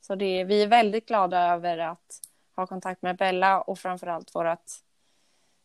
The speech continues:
samarbete med underbara Bonnie Bonnie.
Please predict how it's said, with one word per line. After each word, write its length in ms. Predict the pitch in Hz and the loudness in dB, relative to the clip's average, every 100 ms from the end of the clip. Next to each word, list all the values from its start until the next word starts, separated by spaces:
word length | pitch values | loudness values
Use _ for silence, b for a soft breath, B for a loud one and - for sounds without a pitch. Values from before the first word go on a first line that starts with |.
| _ _ | _ _
samarbete 720 | - 202 185 175 180 175 185 | -6 -2 0 0 -2 -4 -6
med 420 | 180 180 170 165 - - | -6 -4 -4 -4 -10 -10
underbara 540 | 180 175 170 160 - - | -8 -4 2 2 2 -2
Bonnie 600 | - 175 170 170 165 165 | -4 -2 -2 -2 -4 -2
Bonnie. 560 | 185 196 175 165 - | 2 2 2 -6 -10